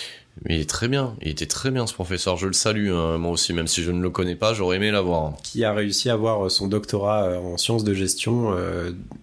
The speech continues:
Speaker 2: euh, durement gagné et, euh, et bien mérité.
Speaker 1: Mais tu m'étonnes. Donc on passe au deuxième axe,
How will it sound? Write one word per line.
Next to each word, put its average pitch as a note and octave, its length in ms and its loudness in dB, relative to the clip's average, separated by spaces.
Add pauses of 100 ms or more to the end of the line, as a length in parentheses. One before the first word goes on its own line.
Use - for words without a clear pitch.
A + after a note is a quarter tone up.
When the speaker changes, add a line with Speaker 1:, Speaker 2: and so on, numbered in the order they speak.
(240)
Speaker 2:
euh, - 100 -6
durement A#2 380 2
gagné A2+ 600 2
et, F#2 40 0
euh, F2+ 160 -2 (300)
et F#2+ 100 -4
bien G#2 160 4
mérité. G2 320 0 (580)
Speaker 1:
Mais - 80 -4
tu - 140 -6
m'étonnes. - 380 -6 (760)
Donc C3 200 2
on D3+ 100 0
passe D#3 280 0
au C3 60 0
deuxième C3 300 0
axe, - 380 2